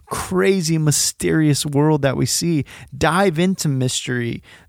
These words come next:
the mysteries, like, make hypothesis, go in and explore the science, because there you will find the, how creative our God is. Dive into math, even though I hate <laughs> math with a passion.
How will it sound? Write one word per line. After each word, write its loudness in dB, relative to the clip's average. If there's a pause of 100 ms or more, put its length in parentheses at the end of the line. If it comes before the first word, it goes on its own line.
the 2
mysteries, 2
like, 0
make 2
hypothesis, -2
go 0
in 0
and 0
explore 0
the -2
science, 0
because -2 (260)
there 2
you 0
will 2
find 0
the, 2
how 0
creative 0
our 2
God -2
is. 0
Dive -4
into 0
math, 0
even -2
though 2 (280)
I 0
hate 0
<laughs> -2
math -2
with -2
a 2
passion. -2